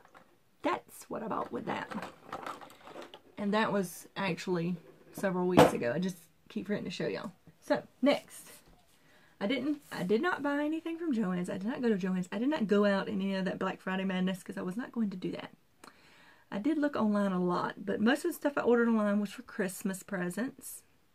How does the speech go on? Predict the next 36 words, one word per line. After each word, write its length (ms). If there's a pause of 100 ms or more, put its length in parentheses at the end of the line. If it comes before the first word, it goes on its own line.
(1160)
I 60
can't 240
show 140
y'all 260
that 300 (180)
'cause, 260
again, 440 (300)
people 240
may 160
be 120
watching 480
that 180 (140)
the 80
present 340
is 80
for. 380 (120)
<laughs> 80 (1040)
But 120
I 20
can 200
show 140
you 120
some 180
other 180
things. 300 (320)
I, 160 (160)
I 80
caught 480 (680)
the 80
flash 420
sales 560 (100)
in 260
the 520
Fat 280
Quarter 220
Shop. 380